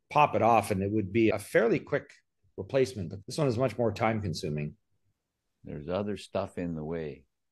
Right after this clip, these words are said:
Speaker 1: Yeah, other stuff in the way. That's always the key with working on things. And, it, you know, with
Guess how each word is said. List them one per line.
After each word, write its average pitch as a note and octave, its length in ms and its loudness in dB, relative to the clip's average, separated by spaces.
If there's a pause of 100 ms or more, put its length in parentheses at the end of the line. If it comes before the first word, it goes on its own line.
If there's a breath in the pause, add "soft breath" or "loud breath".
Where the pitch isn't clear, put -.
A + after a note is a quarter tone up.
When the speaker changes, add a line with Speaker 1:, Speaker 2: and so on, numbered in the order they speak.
(640)
Speaker 1:
Yeah, E3+ 180 6
other D3 140 8
stuff A#2 300 4
in D#2 80 -8
the D#2+ 60 -8
way. D2+ 180 -8
That's F#3+ 160 6
always F#4 240 8
the D4 60 2
key G#3+ 200 2
with F3 120 10
working D#3+ 360 8
on B2 160 2
things. B2+ 300 0
And, C#3 80 2
it, C#3+ 100 2
you E3+ 280 4
know, E3 160 10
with D#3 140 4